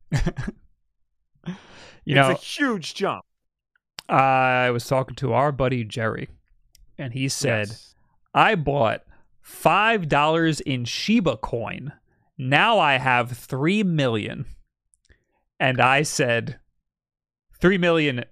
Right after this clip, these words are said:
Speaker 1: Shiba coin, right?" <laughs> And he said, "Yes."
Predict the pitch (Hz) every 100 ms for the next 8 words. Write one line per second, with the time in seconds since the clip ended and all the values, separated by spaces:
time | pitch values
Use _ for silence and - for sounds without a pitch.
0 | - - - 294 208 127 - 147 123 104
1 | 104 107 156 269 330 _ - - - 605
2 | 679 - - _ _ _ - - - -
3 | 147 160 160 165 139 131 139 190 120 107
4 | - -